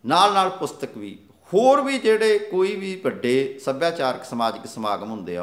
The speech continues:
ਉੱਥੇ ਕਿਤਾਬਾਂ ਦੀਆਂ ਸਟਾਲਾਂ ਲੱਗਦੀਆਂ। ਪਰ ਜਿਸ ਮੇਲੇ ਦੀ ਅਸੀਂ ਗੱਲ ਕਰ ਰਹੇ ਹਾਂ, ਇਹ ਮੇਲਾ ਬੁਨਿਆਦੀ ਤੌਰ 'ਤੇ ਹੀ ਪੰਜਾਬੀ ਸਾਹਿਤ ਨੂੰ, ਪੰਜਾਬੀ ਸੱਭਿਆਚਾਰ ਨੂੰ, ਪੁਸਤਕ ਸੱਭਿਆਚਾਰ ਨੂੰ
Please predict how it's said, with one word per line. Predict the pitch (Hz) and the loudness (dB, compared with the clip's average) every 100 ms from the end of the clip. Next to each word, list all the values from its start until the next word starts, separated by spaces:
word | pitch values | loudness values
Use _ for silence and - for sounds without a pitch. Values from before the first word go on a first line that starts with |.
| 87 | -8
ਉੱਥੇ | 143 120 143 | -8 -8 -8
ਕਿਤਾਬਾਂ | - 120 123 110 117 110 | -8 -4 -4 -2 -4 -4
ਦੀਆਂ | 104 101 | -8 -12
ਸਟਾਲਾਂ | - 85 85 82 | -10 -10 -10 -12
ਲੱਗਦੀਆਂ। | 76 69 - - - _ _ _ _ _ _ _ _ | -14 -18 -20 -20 -20 _ _ _ _ _ _ _ _
ਪਰ | 247 | -4
ਜਿਸ | 208 190 226 | 2 2 2
ਮੇਲੇ | 226 226 220 220 | 2 2 4 2
ਦੀ | 226 | 2
ਅਸੀਂ | 214 214 | -2 0
ਗੱਲ | 185 165 165 | 2 2 2
ਕਰ | 151 131 | 2 2
ਰਹੇ | 147 147 | -2 -4
ਹਾਂ, | 147 - | -6 0
ਇਹ | 196 | 0
ਮੇਲਾ | 196 131 110 120 | 2 -2 0 -2
ਬੁਨਿਆਦੀ | 113 110 117 98 151 | -2 -2 -2 -2 -6
ਤੌਰ | 170 143 127 110 | -4 -2 -2 -2
'ਤੇ | - | -8
ਹੀ | 117 131 | -8 -8
ਪੰਜਾਬੀ | 127 110 104 101 85 110 | -8 -6 -4 -6 -8 -12
ਸਾਹਿਤ | 117 - 98 87 - 87 | -12 -10 -10 -10 -16 -18
ਨੂੰ, | 92 - - _ _ - | -18 -20 -20 _ _ -8
ਪੰਜਾਬੀ | 123 117 - 117 | -4 -4 -6 -10
ਸੱਭਿਆਚਾਰ | 110 107 117 120 98 98 | -10 -8 -8 -6 -6 -8
ਨੂੰ, | 107 147 - | -10 -18 -10
ਪੁਸਤਕ | 196 196 208 196 | -8 -6 -8 -8
ਸੱਭਿਆਚਾਰ | 180 131 127 135 127 113 107 | -8 -6 -4 -6 -4 -6 -6
ਨੂੰ | 117 | -12